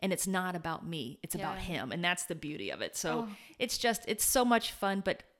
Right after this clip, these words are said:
Speaker 1: our faith is powerful. Our
Speaker 2: Mm-hmm.
Speaker 1: Christian faith is so powerful. I love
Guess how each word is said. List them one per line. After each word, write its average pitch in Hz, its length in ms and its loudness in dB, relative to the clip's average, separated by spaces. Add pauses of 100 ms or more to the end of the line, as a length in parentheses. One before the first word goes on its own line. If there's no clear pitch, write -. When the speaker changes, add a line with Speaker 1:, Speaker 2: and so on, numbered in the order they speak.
(220)
Speaker 1:
our 208 80 0
faith 247 300 0
is - 80 0
powerful. 208 560 -2
Our 190 80 -4
Speaker 2:
Mm-hmm. - 80 -8
Speaker 1:
Christian 233 360 0
faith 185 380 -2
is 165 100 -6
so 190 200 0
powerful. 175 500 0
I 196 80 2
love 190 380 2